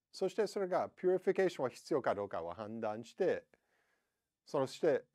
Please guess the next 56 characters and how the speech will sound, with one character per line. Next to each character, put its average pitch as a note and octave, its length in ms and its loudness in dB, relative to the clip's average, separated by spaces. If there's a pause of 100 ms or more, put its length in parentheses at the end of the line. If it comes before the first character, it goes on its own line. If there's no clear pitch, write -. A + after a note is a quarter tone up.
(120)
エ G#2+ 60 -10
ン G#2 60 -12
タ C#3+ 140 2
ン D3+ 60 2
グ D#3+ 80 2
ル D3+ 60 0
メ D3 80 0
ン - 20 -4
ト - 60 -10
ス - 80 -4
ワ D3+ 100 8
ッ - 20 4
ピ A2 100 0
ン F#2 100 -4
グ F#2+ 60 -2
も、 G2 80 -6
も F#2 160 -8
う F2 40 -12
す - 100 -6
る F2+ 100 -6
こ G2 120 -4
と - 80 -14
に E2+ 180 -12
な D#2+ 120 -18
り D2+ 100 -20
ま - 140 -20
す。 - 160 -20 (440)
そ - 120 -2
し - 80 -10
て F#3+ 80 0
そ - 180 -10
れ G#3+ 60 -4
が E3+ 60 -2
も F3 160 0
う E3 60 0
り、 G2 160 -6
も C3+ 300 -4
う A2+ 60 -6
終 G#2 40 -8
わ C#3 120 2
り E2+ 180 -6 (260)
に F2 140 -12
な F2+ 80 -8
っ F2+ 60 -10
て - 100 -12
る D#2+ 100 -14
ん D2+ 60 -18
で D2+ 80 -18
す - 140 -14
よ G2 60 -10
ね。 F3+ 120 -6 (880)
う - 40 -16
ー - 40 -14
ん、 D3 680 -8
ま C#3+ 460 -2
あ、 - 80 -18